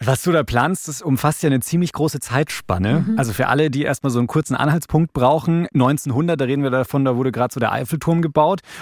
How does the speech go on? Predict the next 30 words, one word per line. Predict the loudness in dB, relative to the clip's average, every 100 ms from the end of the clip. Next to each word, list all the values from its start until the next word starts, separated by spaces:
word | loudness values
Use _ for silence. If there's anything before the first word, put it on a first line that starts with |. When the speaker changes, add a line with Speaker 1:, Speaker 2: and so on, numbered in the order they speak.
| 2
Speaker 1:
Und | 4 6
neunzehnhundertfünfzig | 4 2 0 0 0 0 -2 -2
war | 0
der | 0 0
Zweite | -2 0 2
Weltkrieg | 0 0 -4 -2
ja | 0
jetzt | 0
auch | -4 -2
schon | 0
wieder | 2 2 -2
fünf | -2 0 2 2
Jahre | 0 0
vorbei. | -2 0 0 0 -2
Also | -4 -2
da |
ist | -4 -2
wahnsinnig | 0 0 0 -2 -4
viel | -6
passiert. | -6 -8 -4 -2 -2 -4 -8 -20 -18 -18 -10 2
Ähm, | 2 2 -2
warum | -4 0 2 2
guckst | 0 -2 -2
du | -2
dir | 0
denn | 2
auch | 0
die | -2 -4
Zeit | -2 0 0
so | -2